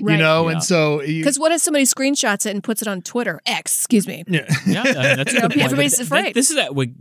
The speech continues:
Speaker 3: uh, but keep going, Ed,
Speaker 1: Yeah,
Speaker 3: 'cause it's
Speaker 1: I,
Speaker 3: a
Speaker 1: I, I
Speaker 3: fascinating
Speaker 1: think, yeah, I think that, like, once, and then once you can break through, once you, someone who's a skilled conversationalist,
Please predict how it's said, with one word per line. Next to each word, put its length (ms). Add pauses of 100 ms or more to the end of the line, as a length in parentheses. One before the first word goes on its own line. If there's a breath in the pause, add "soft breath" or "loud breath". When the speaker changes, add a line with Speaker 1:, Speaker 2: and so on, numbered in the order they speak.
(120)
Speaker 3:
uh, 200
but 340
keep 160
going, 240
Ed, 180
Speaker 1:
Yeah, 300
Speaker 3:
'cause 80
it's 80
Speaker 1:
I, 20
Speaker 3:
a 0
Speaker 1:
I, 40
I 40
Speaker 3:
fascinating 400
Speaker 1:
think, 160
yeah, 160
I 80
think 240
that, 160
like, 240
once, 380
and 160
then 160
once 240
you 80
can 220
break 380
through, 520
once 280
you, 220 (180)
someone 300
who's 140
a 100
skilled 540
conversationalist, 1000